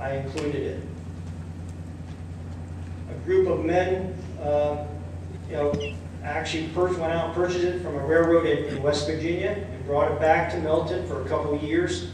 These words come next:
to celebrate the sesquicentennial in, in June of nineteen sixty-seven. This is the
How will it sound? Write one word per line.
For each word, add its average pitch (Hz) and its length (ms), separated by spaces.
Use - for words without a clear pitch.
to - 80
celebrate 160 520
the - 80
sesquicentennial 143 1120
in, 139 320
in 143 220
June 160 320
of 143 120
nineteen 156 420
sixty-seven. - 920
This 156 180
is 160 180
the 147 320